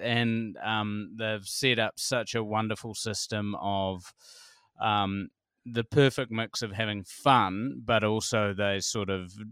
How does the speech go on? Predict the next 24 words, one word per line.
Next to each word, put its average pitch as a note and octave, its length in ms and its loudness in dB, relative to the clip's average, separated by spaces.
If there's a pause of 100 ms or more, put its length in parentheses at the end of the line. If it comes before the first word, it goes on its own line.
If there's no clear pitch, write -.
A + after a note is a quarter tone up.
still G#2 380 0
align G2+ 380 0
themselves G2 500 -2
very G2+ 200 0
well G2 220 2
on F#2+ 100 0
the F#2+ 80 -4
corporate A2 480 -2
sector, G#2+ 360 0
so G#2 180 -4
they F#2+ 160 0
get F2+ 200 -4
good F#2 200 -4
sponsors C3+ 540 0
in, B2+ 240 2
so A#2 120 0
you G2 120 0
can F#2+ 140 -8
actually F#2 360 -4
do A#2+ 300 10
it - 100 4
properly. A2+ 580 4 (480)
Um, G2+ 580 8 (200)
and A#2+ 640 10